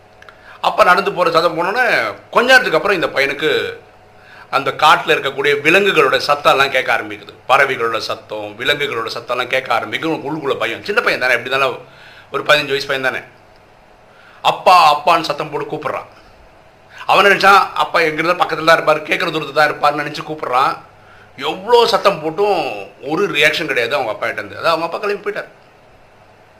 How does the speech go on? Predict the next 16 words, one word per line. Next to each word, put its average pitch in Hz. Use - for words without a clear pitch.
அவன் 190
அழ 196
ஆரம்பிக்கிறான், 180
ஓன்னு 165
அழறான். 165
கொஞ்ச 262
நேரத்துக்கு 208
அப்புறம் 196
எவ்வளவுதான் 220
அழறது, 170
ராத்திரி 160
ஃபுல்லா 196
அழுதுட்டு 190
இருக்க 160
முடியுமா 131
என்ன? 110